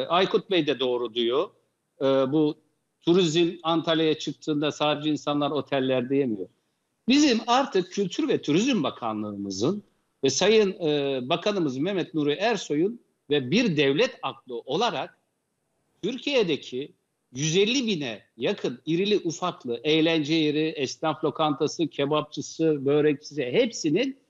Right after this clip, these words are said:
turizme hizmet ettiğini bil-, anlamaları gerekiyor. Yani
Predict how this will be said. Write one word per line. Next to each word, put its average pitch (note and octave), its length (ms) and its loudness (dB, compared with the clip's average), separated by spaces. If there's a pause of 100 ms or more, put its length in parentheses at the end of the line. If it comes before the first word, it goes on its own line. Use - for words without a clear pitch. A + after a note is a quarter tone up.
(420)
turizme F#3 580 2
hizmet D3 800 0
ettiğini A2 760 -8 (560)
bil-, D3 480 2
anlamaları E3+ 560 2
gerekiyor. A2 580 -6 (640)
Yani A3+ 440 -2